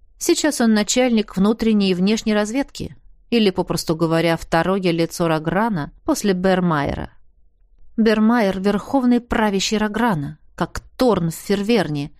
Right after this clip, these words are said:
и если отчим Бена стоит после него, все вопросы по поводу случившегося отпали.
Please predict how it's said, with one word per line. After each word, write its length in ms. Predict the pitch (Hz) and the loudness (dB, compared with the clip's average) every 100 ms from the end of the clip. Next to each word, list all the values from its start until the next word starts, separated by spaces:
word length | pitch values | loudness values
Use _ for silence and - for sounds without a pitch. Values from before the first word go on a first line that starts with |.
| - - | -20 -2
и 60 | 240 | 0
если 400 | 214 208 220 - | 2 0 -2 0
отчим 540 | 226 - - 202 180 | -2 -2 -2 0 2
Бена 300 | 170 220 180 | 0 0 0
стоит 540 | 165 - 175 185 196 - | -2 -4 -2 -2 -2 -6
после 420 | 202 208 - 185 | -4 -2 0 2
него, 520 | 180 180 170 226 247 - _ _ _ _ _ _ | 4 2 2 0 0 -4 _ _ _ _ _ _
все 340 | - - - 320 | -6 -4 2 2
вопросы 500 | 285 277 233 - 240 | 2 0 -2 0 0
по 160 | 226 | 0
поводу 440 | 208 208 190 196 196 | 0 -2 0 0 0
случившегося 960 | - 208 - 180 - 190 180 180 - | -2 -2 -2 -2 -2 -4 -2 -2 -2
отпали. 720 | 151 180 - - 170 151 151 | -2 -6 -6 -2 0 0 -2